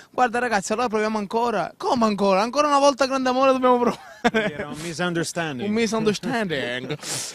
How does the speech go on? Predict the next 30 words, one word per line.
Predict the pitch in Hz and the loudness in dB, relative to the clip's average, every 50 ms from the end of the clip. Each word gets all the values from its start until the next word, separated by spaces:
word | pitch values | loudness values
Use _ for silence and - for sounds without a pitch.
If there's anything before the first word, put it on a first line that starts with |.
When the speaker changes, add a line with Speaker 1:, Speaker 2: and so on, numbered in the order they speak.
| - - | -16 -8
Speaker 1:
Eh, | - 175 180 170 160 156 151 151 151 160 | -2 0 0 0 0 0 -2 -4 -4 -4
no, | 202 196 180 | -4 -4 -4
beh, | 175 165 180 151 | -4 -4 -6 -6
è | 139 | -6
una | 151 170 170 | -6 -8 -6
bellissima | 165 190 190 208 - - 214 202 196 | -6 -6 -6 -4 -4 -4 -4 -4 -6
canzone, | 196 208 202 - 240 220 196 | -6 -6 -6 -6 -6 -6 -6
difficile. | 180 202 175 - - 160 139 - - 165 202 226 247 _ _ _ _ _ _ _ _ _ - - _ | -6 -6 -8 -6 -8 -8 -8 -8 -8 -8 -8 -10 -12 _ _ _ _ _ _ _ _ _ -20 -20 _
Penso, | - 170 170 160 - - | -12 -12 -12 -12 -12 -12
forse | 160 180 202 202 190 - 208 185 175 | -8 -6 -6 -6 -4 -4 -2 -2 -2
è | 165 | -2
una | 165 175 175 175 | -4 -4 -6 -6
delle | 160 160 165 160 | -6 -6 -6 -8
canzoni | 175 170 160 - 196 190 | -8 -8 -8 -6 -6 -6
più | 165 175 | -6 -8
difficili | 160 160 151 - 170 165 180 165 | -8 -8 -8 -8 -8 -8 -6 -6
nel | 160 151 | -6 -6
rep-, | 151 131 - | -8 -10 -10
repertorio | 131 156 147 160 151 139 - 160 156 | -10 -8 -8 -8 -8 -6 -6 -6 -4
italiano. | 151 151 147 143 139 135 135 135 156 196 214 _ _ _ - - - - - - _ _ _ | -6 -6 -8 -8 -8 -10 -10 -12 -14 -14 -14 _ _ _ -20 -20 -20 -20 -20 -20 _ _ _
Eh, | 156 156 156 151 151 151 156 | -4 -2 -2 -2 -2 -4 -4
però | 151 208 214 254 | -4 -4 -4 -4
per | 214 220 | -4 -4
noi | 208 233 240 226 208 196 | -4 -4 -4 -4 -4 -4
sarà | 202 202 190 190 | -4 -2 -2 -2
una | 190 190 | -2 -2
bella | 190 233 233 220 | -2 -2 -2 -4
sfida, | 214 - - - 170 151 147 160 156 | -4 -6 -6 -6 -6 -4 -4 -4 -6
ecco, | 156 - - 160 | -6 -8 -10 -10
perché, | 147 165 165 - - 190 175 180 180 175 175 175 175 175 170 160 | -8 -8 -8 -6 -4 -2 0 0 0 0 0 0 0 0 -2 -4